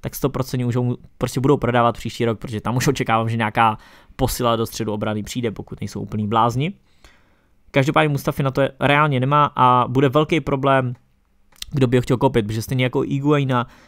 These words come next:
má velký plat, samozřejmě ne takovej, ani náhodou ne jako Higuaín, ale pro ty menší kluby zkrátka si nemů-, nemůžou si dovolit takhle dobře placenýho hráče a týmy, který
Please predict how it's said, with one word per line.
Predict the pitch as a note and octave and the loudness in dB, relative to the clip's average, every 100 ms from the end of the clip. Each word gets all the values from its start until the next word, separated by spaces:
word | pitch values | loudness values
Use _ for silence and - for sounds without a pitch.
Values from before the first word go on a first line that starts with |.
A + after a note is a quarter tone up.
| - | 0
má | C3+ | 4
velký | C#3 C#3+ B2+ | 4 2 0
plat, | C#3 D#3 - | 0 -2 -2
samozřejmě | - B2 A#2+ A2 | -2 2 2 0
ne | G#2+ A#2 | 0 0
takovej, | G#2+ - C3+ D3 - | -2 0 0 0 -2
ani | A#2 | -2
náhodou | A2 G#2 B2+ C3 | 2 2 4 4
ne | A#2 | 2
jako | A2+ - | 0 -2
Higuaín, | A#2 B2+ C3 B2 C3+ - - - - | -2 2 2 0 -4 -8 -20 -2 4
ale | D3+ D#3+ | 6 6
pro | D#3 D3 | 4 -2
ty | C#3 | -2
menší | C3+ C3 - C3+ | -2 -2 -4 -4
kluby | C3+ B2+ B2 | -2 0 0
zkrátka | - - A#2+ A#2 - | -2 -2 0 0 -2
si | B2 C3 | -4 0
nemů-, | C3 D3 - | 2 2 0
nemůžou | E3 F3 C#3+ | 2 2 2
si | - | 0
dovolit | B2 A#2+ A#2 - - - - | 0 2 0 -4 -20 -10 -6
takhle | B2+ C3 | 0 2
dobře | A#2+ A#2+ | 2 0
placenýho | A#2+ A2+ A#2 A2+ G#2+ | -2 -4 -2 -4 0
hráče | A2 A2+ - C#3 C#3+ _ _ _ _ | 0 0 -2 -4 -4 _ _ _ _
a | A#2+ A#2 A2+ A2 - | 0 2 0 -2 -2
týmy, | C3+ C3 | 0 0
který | B2+ B2 | 0 0